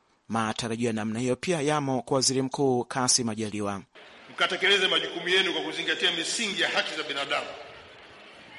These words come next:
Speaker 2: bila kusahau misingi ya utawala bora na maadili ya kazi yenu, sambamba na kuimarisha uhusiano wa wananchi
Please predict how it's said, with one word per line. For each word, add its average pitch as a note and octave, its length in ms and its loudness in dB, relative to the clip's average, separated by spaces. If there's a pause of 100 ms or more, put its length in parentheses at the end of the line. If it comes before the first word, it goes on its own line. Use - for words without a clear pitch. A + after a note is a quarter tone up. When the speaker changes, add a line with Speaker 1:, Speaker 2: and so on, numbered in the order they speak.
Speaker 2:
bila F#3+ 180 6
kusahau G3 600 4
misingi G3 400 0
ya E3+ 60 2
utawala D3 480 2
bora G3 320 0 (920)
na B2 60 -10
maadili E3 440 2
ya F3+ 80 6
kazi F3+ 360 0
yenu, F3+ 240 4 (240)
sambamba F3+ 580 2
na F3 100 2
kuimarisha F3+ 520 0
uhusiano F#3 580 0
wa E3+ 60 2
wananchi F#3+ 460 0